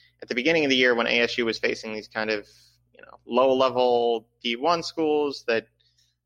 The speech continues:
were pitching guys, you know, throwing in the mid eighties or something like that. And in conference play, I think Bishop was only, like, the Sun Devils' fourth or fifth best hitter. And so I'm a little bit worried. Like, there's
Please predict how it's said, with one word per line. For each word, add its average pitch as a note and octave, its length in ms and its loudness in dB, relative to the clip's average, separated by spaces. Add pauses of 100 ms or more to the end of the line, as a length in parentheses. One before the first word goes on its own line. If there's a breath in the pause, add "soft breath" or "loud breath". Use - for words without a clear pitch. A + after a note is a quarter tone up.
(180)
were A2+ 300 0
pitching B2 220 -4
guys, A2 320 0
you G#2 120 -10
know, G#2 80 -12
throwing A2 240 -4
in G#2+ 60 -6
the G#2+ 40 -6
mid G#2+ 180 -4
eighties B2+ 340 0
or - 40 -14
something B2+ 180 -8
like A#2 140 -4
that. A#2 300 0
And A#2+ 140 -4
in D#3 120 -2
conference D#3 400 -4
play, C#3 220 0
I B2 60 0
think B2 180 -14
Bishop B2 280 -2
was A2+ 120 -8
only, A#2+ 180 -6
like, G#2+ 240 0 (800)
the A2+ 80 -12
Sun B2 220 -2
Devils' A2+ 220 0
fourth A#2 300 0
or A2 80 0
fifth - 320 -2 (340)
best - 380 -4
hitter. C#3 320 0 (600 soft breath)
And C3+ 120 0
so C#3+ 600 4
I'm D3+ 160 0
a - 20 0
little G3 220 2
bit F#3+ 160 0
worried. C#3+ 240 4
Like, C#3+ 160 0
there's D3 300 -2